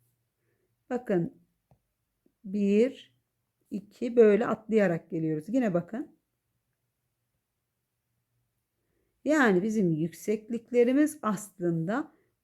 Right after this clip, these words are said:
burada kesişiyordu. Atlaya atlaya geldiğinizden bunların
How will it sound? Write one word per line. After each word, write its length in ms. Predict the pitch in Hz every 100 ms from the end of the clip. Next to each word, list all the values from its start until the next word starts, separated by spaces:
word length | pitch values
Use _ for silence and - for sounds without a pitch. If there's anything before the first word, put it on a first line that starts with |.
| _
burada 600 | 277 254 170 185 269 - _
kesişiyordu. 1120 | _ 196 - 175 - 180 180 208 190 165 160 _ -
Atlaya 460 | 190 - 185 175
atlaya 380 | 175 - 190 220
geldiğinizden 1080 | 214 180 165 175 165 160 - - - 277 - _ _ _
bunların 500 | 190 175 185 254 202